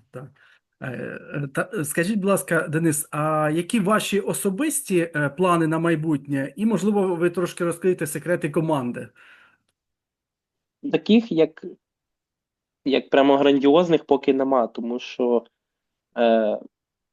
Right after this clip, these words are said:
Speaker 2: після оцього, як, ну, то прикро все рівно, то хочеться грати повище трошки,
Speaker 1: Мгм.
Speaker 2: хочеться доказувати, і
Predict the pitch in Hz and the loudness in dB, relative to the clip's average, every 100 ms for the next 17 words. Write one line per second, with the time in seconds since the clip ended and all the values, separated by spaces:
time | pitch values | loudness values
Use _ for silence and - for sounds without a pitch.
0 | - - 135 - 147 143 127 127 - 135 | -8 2 2 4 4 4 2 -2 2 2
1 | 127 117 117 117 - _ 143 151 - 160 | 2 -2 -6 -8 -16 _ 2 2 2 -2
2 | - - 156 156 - 107 - 127 127 120 | -4 -4 2 2 2 -2 -2 -2 0 -2
3 | 107 107 - 110 - - - - 147 117 | -4 -6 -4 -4 -4 -4 2 2 2 -2
4 | 123 131 135 135 123 120 147 180 - 147 | 0 2 2 0 -2 0 2 0 -4 -8
5 | - 143 139 135 131 123 - _ _ - | -2 -2 -2 -4 -4 -4 -12 _ _ 0
6 | 131 - 151 - 127 107 123 123 143 160 | 0 2 -2 2 2 2 0 0 2 2
7 | 143 135 123 117 120 - 107 107 104 | 2 -2 -8 -6 -4 -2 -2 -2 -6